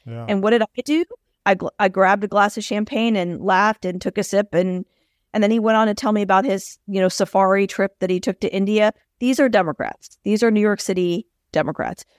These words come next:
Speaker 2: So even somebody who's at the top of their game, I was put in my place immediately. I knew exactly, you know, exactly where I was. But so I left that profession.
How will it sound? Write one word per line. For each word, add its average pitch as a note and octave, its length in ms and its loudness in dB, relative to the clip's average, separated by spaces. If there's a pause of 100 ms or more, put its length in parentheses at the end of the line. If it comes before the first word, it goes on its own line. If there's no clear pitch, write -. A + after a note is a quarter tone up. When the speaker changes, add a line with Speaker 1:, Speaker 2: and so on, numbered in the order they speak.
(400)
Speaker 2:
So C4 260 0
even E4+ 360 0
somebody C4 500 0
who's A#3 220 -4
at G#3 120 2
the F#3 80 2
top D#4 380 0
of D#4 80 2
their D4 160 2
game, E3+ 480 -2
I G3+ 160 4
was G#3 140 -2
put - 260 -2
in G#3 100 0
my F3+ 140 4
place - 460 -10 (340)
immediately. F#3+ 880 -2 (120)
I F#3 120 2
knew F#3+ 280 0
exactly, G3 840 0
you G3+ 100 -2
know, F3 200 0
exactly F3 760 -2 (460)
where G3+ 180 4
I F#3 100 6
was. E3+ 320 -2
But A3 280 0
so B3+ 220 2
I D4+ 180 4
left A3+ 720 -2 (100)
that F#3+ 300 0
profession. E3+ 840 -6